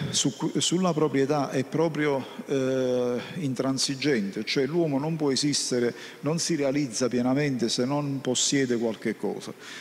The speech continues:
Ma lui su questo è ottimista,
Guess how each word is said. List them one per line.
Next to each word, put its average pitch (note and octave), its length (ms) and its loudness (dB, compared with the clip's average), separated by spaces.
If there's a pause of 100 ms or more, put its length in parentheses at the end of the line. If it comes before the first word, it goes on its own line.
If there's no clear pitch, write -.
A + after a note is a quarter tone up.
(100)
Ma C#3+ 240 0
lui E3+ 360 2
su E3 240 -2
questo D#3 500 0
è C#3 140 2
ottimista, C3 720 0